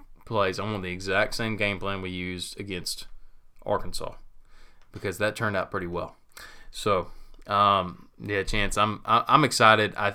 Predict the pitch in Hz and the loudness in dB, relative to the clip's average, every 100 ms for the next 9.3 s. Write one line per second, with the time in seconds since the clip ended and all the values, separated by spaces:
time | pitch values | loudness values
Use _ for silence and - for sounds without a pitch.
0 | - 104 123 113 101 104 - 113 110 127 | -2 -4 -2 -2 -2 -2 2 2 4 4
1 | 123 120 113 107 104 - 127 123 131 123 | 4 4 4 4 0 -2 -2 0 4 2
2 | 113 - 131 123 117 113 104 - - - | 2 -10 -2 0 2 0 -4 -10 -20 -20
3 | - - - 139 127 120 120 120 101 98 | -10 -2 4 6 8 8 10 8 6 4
4 | 107 120 110 107 - 107 110 104 - 82 | 2 0 -6 -2 4 8 8 6 0 -10
5 | - - 123 123 131 123 147 143 113 107 | -6 0 2 4 2 4 4 4 2 2
6 | 151 139 113 98 107 - - - - - | 2 2 -2 2 0 0 -6 -18 -20 -20
7 | - 117 117 120 - 120 131 117 104 98 | -14 -2 4 6 6 6 8 8 6 4
8 | 98 - 107 117 113 110 107 107 104 120 | 4 2 2 2 2 0 2 0 0 0
9 | 113 - | 2 0